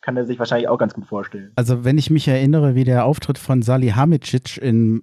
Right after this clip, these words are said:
Speaker 2: äh, aktuellen Sportstudio damals war,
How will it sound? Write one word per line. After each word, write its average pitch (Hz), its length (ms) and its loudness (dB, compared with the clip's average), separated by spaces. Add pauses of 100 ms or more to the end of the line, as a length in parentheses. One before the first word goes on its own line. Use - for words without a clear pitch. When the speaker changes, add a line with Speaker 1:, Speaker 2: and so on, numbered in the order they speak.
Speaker 2:
äh, 104 440 -2
aktuellen 113 480 -2
Sportstudio - 720 -2
damals 98 480 -4
war, 123 240 0